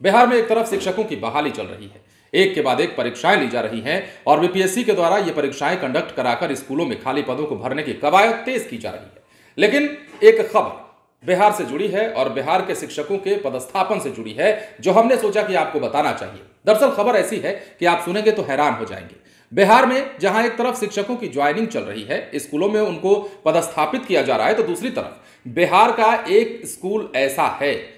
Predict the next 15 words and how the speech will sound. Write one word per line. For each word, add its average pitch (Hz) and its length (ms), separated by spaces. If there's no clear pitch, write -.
जहां 156 320
पर 165 160
शिक्षक 156 500
जाने 135 320
से 117 160
डरते 143 380
हैं - 200
या 147 180
फिर 214 400
शिक्षक 208 480
जाने 156 420
से 196 580
डर 190 140
रहे 123 160
हैं। - 240